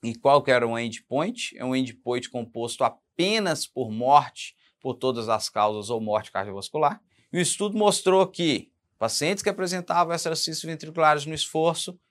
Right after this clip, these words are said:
principalmente na recuperação, tinham um ponto quarenta e uma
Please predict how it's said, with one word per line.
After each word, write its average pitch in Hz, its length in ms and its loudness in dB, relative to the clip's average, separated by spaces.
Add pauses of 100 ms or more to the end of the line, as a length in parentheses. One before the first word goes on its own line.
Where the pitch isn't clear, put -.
principalmente 147 760 2
na 156 120 -4
recuperação, 151 1040 2 (300)
tinham - 420 -2 (160)
um 285 280 -2 (280)
ponto 226 320 2
quarenta 165 380 0
e 160 40 0
uma 156 300 -2